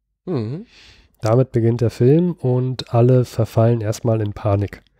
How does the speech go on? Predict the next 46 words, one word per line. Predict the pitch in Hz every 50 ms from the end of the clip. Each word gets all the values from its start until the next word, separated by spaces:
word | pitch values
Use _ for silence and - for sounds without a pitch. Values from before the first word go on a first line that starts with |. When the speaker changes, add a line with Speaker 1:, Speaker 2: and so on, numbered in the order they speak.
| _ _ _ _ _ _ _ _ _
Speaker 2:
und | - 117 101
sagen, | - 107 104 104
„Oh | 104
mein | 101 110 113 117
Gott, | 131 135 143 - -
das | 107 -
ist | - - - -
ja | - 101
furchtbar“ | - - 139 147 156 - - - 127 127 120 113
und | 110 - 127
ah | 127 131 135
und | 127 123 113 110
mhm. | 110 113 117 113 110 107 95 82 -
Speaker 1:
Das | - 101 - - -
war | 104 110
natürlich | 110 107 - - 120 107 113 110 - - - _ _ _ _ _ _ _ -
am | 113 107 101
Tag | - 117 120 -
davor | - 117 101 - - 117 117
nicht | 113 113 104 -
vorherzusehen. | - 113 104 104 104 - - 101 90 90 87 87 - _ _ _ _ _ _ _ _ _ _ _ _ -
Speaker 2:
Nein. | 131 101 92 87 _ _ _ _ _ _ -
Speaker 1:
Egal, | 143 120 110 87 - - -
ja. | - 117 127
Speaker 2:
Naja, | 110 110 107 113
aber | 113 110 113 117
das | 110 113 - -
war | 113 110 117
zumindest | - - 139 127 120 120 117 120 120 120 113 -
so | - 120 113
dieses, | 104 110 107 110 104 - - - - - - - _ _
jetzt | - 107 120 127 - -
ist | 120 110
es | 110 104 -
passiert, | - 110 101 - - 104 92 87 - - _ _ _
ne, | 113 107 107 101 - -
dieser | 113 104 107 104
Moment. | 104 104 101 95 90 90 -
In | - 104 98
dem, | 110 117 131 143 135 -
mit | - 120 110 -
diesem | 147 151 156
Moment | 143 123 117 117 127 147 -
beginnt | - 110 104 113 113 -
der | 110 101
Film. | - - 107 101 92